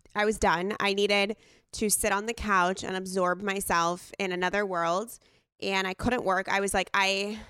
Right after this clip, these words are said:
and Adam was working late those days. So I watched half of it Thursday night or something, and then the other half the next night. And I realized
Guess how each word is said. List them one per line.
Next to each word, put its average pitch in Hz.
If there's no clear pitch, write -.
and 220
Adam 233
was 269
working 233
late 180
those 185
days. 190
So 190
I 190
watched 190
half 196
of 214
it 214
Thursday 202
night 185
or 208
something, 185
and 202
then 185
the 185
other 190
half 185
the 190
next 180
night. 247
And 208
I 214
realized 214